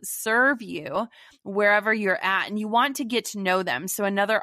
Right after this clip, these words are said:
awesome thing that you could put in there would be maybe a poll so that you can understand what they need from you the most. But don't overcomplicate anything. You could write this welcome sequence in an hour, two hours tops,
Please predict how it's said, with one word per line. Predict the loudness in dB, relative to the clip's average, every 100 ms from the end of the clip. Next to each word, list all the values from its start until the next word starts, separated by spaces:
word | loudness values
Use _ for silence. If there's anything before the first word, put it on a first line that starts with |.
| 2
awesome | 0 0 -4 -4
thing | -4
that | -6 -6
you | -10
could | -10
put | -12 -12
in | -4 0 2
there | 2 2 0 -6 -20 -4
would | -2 -2
be | -4 -4 -2
maybe | -4 -4
a | -6 -8
poll | -8 0 2 2 0
so | -2 -4
that | -4
you | -4
can | -6
understand | -6 -4 -6 -6 -6 -4
what | -4 -2 0 0 -2
they | -6 -4
need | -4 -4 -6
from | -4 -2
you | -2 -4
the | -4
most. | -2 -4 -4 -2
But | -2 -2 -10 _ 0
don't | 2 4 2
overcomplicate | 0 2 -2 -2 -2 0 -4 -4 -4
anything. | -4 -6 -4 -2 -2
You | -2
could | -6 -2
write | 0 0 -2
this | -8 0
welcome | 0 0 -8
sequence | -8 -6 -4 -4 -8
in | -8 -8 -8
an | -12 -6
hour, | -2 0 0 0 -2 -10
two | -8 0
hours | 2 4 2 -2 -6
tops, | -2 0 0 -2 -12